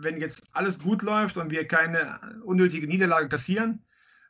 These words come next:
dann läuft es am drittletzten Spieltag, kommt es quasi zum absoluten Spitzentreffen. Das heißt, wir zu Hause in eigener Halle gegen, äh, D J K Adler Frentrop,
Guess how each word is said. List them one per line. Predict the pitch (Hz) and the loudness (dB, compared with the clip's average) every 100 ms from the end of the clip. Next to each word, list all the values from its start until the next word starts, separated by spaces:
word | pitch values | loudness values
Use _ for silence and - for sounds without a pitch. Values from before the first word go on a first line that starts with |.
| _ | _
dann | - 143 147 | -4 -2 -2
läuft | 143 156 165 | 0 0 0
es | 170 | -2
am | 160 151 | -2 0
drittletzten | 147 180 156 156 - | 2 2 0 -2 -2
Spieltag, | 147 - 170 170 165 156 - - - | -4 -2 -2 2 2 2 0 -16 -10
kommt | 160 151 | -6 -6
es | 139 | -4
quasi | 143 143 131 127 | -2 0 2 0
zum | 131 | -2
absoluten | 127 131 156 143 120 | -4 -4 -2 -2 -4
Spitzentreffen. | 117 151 - - - 110 - 101 95 - 143 180 - _ _ _ _ _ _ | -2 -4 -4 -8 -2 0 -2 -6 -8 -8 -6 -6 -8 _ _ _ _ _ _
Das | 113 113 | -6 0
heißt, | 135 139 120 110 | 2 2 0 -2
wir | 175 180 147 | 2 2 0
zu | 147 | 0
Hause | 156 190 190 | 2 2 2
in | |
eigener | 160 156 175 165 131 | 0 0 0 2 4
Halle | 165 196 214 196 156 151 | 4 2 0 -2 -6 -8
gegen, | 147 151 151 151 | -4 -2 -2 -2
äh, | 147 143 143 135 120 _ _ _ _ _ - | -4 -2 -2 -4 -8 _ _ _ _ _ -4
D | 135 | 2
J | 175 | 2
K | - 160 139 | 4 2 2
Adler | 175 160 | 0 0
Frentrop, | 127 165 185 - 196 220 | -2 -2 -2 -2 -4 -4